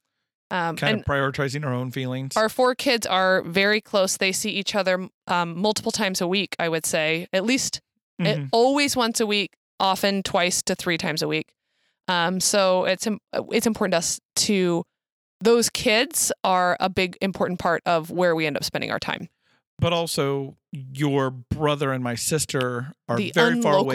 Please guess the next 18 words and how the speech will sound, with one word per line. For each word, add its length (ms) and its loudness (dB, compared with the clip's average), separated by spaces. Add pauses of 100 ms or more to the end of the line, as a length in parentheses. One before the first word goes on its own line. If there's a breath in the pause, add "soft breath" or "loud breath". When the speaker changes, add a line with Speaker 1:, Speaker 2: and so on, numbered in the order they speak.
Speaker 2:
away. 120 -2
Speaker 1:
people, 380 -2
Speaker 2:
Yeah, 120 2
Speaker 1:
yes. 220 4
Speaker 2:
we 60 -2
don't 260 -2
see 240 -2
them 220 -2
very 200 0
often. 360 -4
And 100 -6
so 160 0
where 320 0
they're 300 0
gonna 240 -4
be 200 -6
tends 420 -6
to 360 -6